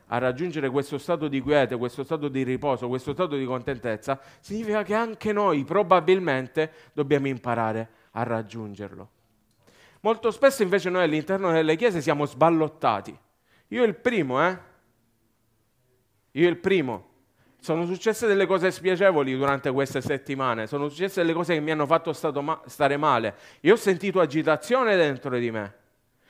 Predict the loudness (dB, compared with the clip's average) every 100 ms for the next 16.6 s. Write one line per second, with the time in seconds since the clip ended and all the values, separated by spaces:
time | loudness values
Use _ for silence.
0 | _ 0 0 2 0 2 4 4 4 4
1 | 4 4 4 0 -2 0 0 0 -4 -2
2 | -2 -2 -6 -12 _ -16 4 4 6 2
3 | 0 0 0 2 4 4 2 2 -2 -2
4 | -2 -6 -4 -2 -2 -4 -10 -12 -12 _
5 | _ _ _ _ _ _ _ _ _ _
6 | _ -6 -2 2 6 6 6 4 4 2
7 | 2 2 2 -8 _ _ 6 6 6 2
8 | 2 0 2 2 0 2 4 6 4 4
9 | -8 _ _ _ -6 -2 2 4 4 2
10 | -2 -2 -4 -6 -2 -2 -2 -6 -6 -6
11 | -12 _ _ _ _ _ _ _ _ 4
12 | 6 8 6 8 4 2 0 2 2 2
13 | 2 2 2 2 0 -8 0 4 4 2
14 | -2 -2 -2 -2 -2 -2 -2 0 2 2
15 | -2 -6 -10 -2 0 6 6 6 4 4
16 | 4 2 0 0 -8